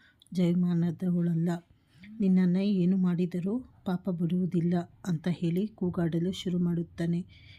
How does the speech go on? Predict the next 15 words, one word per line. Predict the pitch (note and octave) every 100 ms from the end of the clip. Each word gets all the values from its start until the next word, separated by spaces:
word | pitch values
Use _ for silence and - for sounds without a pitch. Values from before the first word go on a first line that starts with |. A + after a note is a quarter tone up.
| - A3
"ಇಲ್ಲ, | F#3 F#3
ಇದಕ್ಕೊಂದು | E3 E3+ F3+ F3+ F3+
ಪುಲಿ | G#3 - F3+
ಸ್ಟಾಪು | - - F3 E3+ G#3+ A#3+ - -
ಕೊಟ್ಟೇ | F3+ E3 G3+
ಕೊಡಬೇಕು. | G3+ F3+ E3+ E3+ E3+ - F3+ G#3 - - - - - - A#3+
ನೀನು | F#3+ F#3+
ಬದಲಾಗುವುದಿಲ್ಲ | E3+ E3+ F3+ F#3 F3+ F3 F3 E3+
ಬಿಡು, | D#3+ E3 F3
ನಿನ್ನಿಂದ | F3 F3 F3 F3+ F#3
ಯಾರಿಗೂ | G3 E3+ E3+ F3+
ನೆಮ್ಮದಿ | F#3 F3 F3 E3 F3+
ಇಲ್ಲ" | F3 F3
ಅಂತ | E3+ E3 E3+
ಹೇಳಿ | E3 E3 E3 A#3+